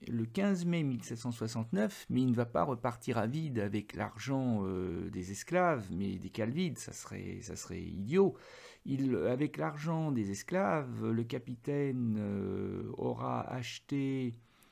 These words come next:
des produits coloniaux. Alors on a une liste assez impressionnante, hein, deux cent soixante-dix tonneaux de sucre brut,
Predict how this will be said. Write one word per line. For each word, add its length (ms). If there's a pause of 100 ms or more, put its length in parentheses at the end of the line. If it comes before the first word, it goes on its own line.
(300)
des 180
produits 560
coloniaux. 840 (500)
Alors 280
on 120
a 60
une 140
liste 280
assez 220
impressionnante, 840
hein, 220
deux 140
cent 160
soixante-dix 480
tonneaux 280
de 60
sucre 500
brut, 560